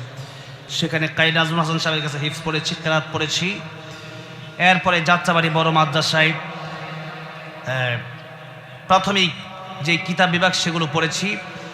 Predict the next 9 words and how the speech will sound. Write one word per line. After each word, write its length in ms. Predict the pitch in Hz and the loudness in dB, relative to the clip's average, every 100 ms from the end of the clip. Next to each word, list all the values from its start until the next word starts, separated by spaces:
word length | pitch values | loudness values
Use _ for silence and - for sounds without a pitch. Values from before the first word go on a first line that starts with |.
| - 165 | -2 6
এরপরে 380 | 170 165 165 | 6 8 4
গাজীপুর 340 | 151 160 156 160 | 6 6 6 4
আশরাফিয়া 480 | 160 - 165 165 156 | 4 2 2 2 4
মাদ্রাসায় 480 | 151 143 156 165 151 | 4 4 0 0 0
পড়েছি, 300 | 175 165 180 | 0 2 4
এরপরে 280 | 170 170 160 | 4 4 6
নারায়ণগঞ্জ 400 | 156 147 151 143 | 6 6 0 0
সাইনবোর্ড 560 | 147 151 147 170 185 - - - - - - | 2 2 2 2 2 -2 -10 -12 -12 -10 -4
সানারপাড় 540 | - 160 156 170 | 0 2 2 4